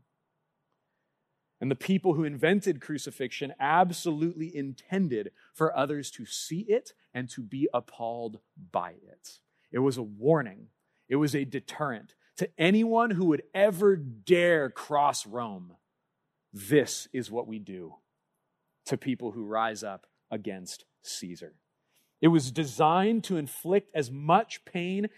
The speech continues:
as humanly possible. And so when we look at the pain of the cross, what stands out is physical pain. Before Jesus was crucified, he was scourged.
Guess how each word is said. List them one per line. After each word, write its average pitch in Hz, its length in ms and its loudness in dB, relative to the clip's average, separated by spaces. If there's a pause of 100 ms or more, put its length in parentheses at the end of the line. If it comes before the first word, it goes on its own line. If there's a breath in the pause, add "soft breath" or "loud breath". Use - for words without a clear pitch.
(160 soft breath)
as 139 160 0
humanly 175 640 -2
possible. 113 560 -2 (1400)
And 151 100 -2
so 196 100 12
when 185 100 6
we 175 100 6
look 202 200 8
at 220 80 -4
the 165 60 -6
pain 202 460 -2
of 170 140 -8
the 165 100 2
cross, 165 420 2
what 165 100 -12
stands 190 340 0
out 190 180 4 (180 loud breath)
is 185 180 2 (100)
physical 226 640 6
pain. 190 460 -2 (340 soft breath)
Before 247 460 10
Jesus 220 580 0
was 226 160 -2
crucified, 202 680 2 (140 soft breath)
he 233 120 6
was 190 220 6
scourged. 135 920 2